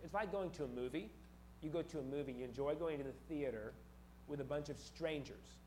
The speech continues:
You know, you don't know anybody in that theater, but you like going,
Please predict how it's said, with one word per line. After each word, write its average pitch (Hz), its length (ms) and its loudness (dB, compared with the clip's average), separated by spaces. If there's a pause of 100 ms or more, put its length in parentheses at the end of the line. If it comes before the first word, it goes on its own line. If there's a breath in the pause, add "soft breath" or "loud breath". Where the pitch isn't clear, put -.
(160)
You 143 60 -4
know, 160 60 -2 (100)
you 175 80 4
don't 190 100 6
know 180 60 6
anybody 185 460 8
in 156 80 4
that 131 260 2
theater, 113 340 0 (520)
but 143 160 -2
you 160 60 4
like 160 220 4
going, 170 340 6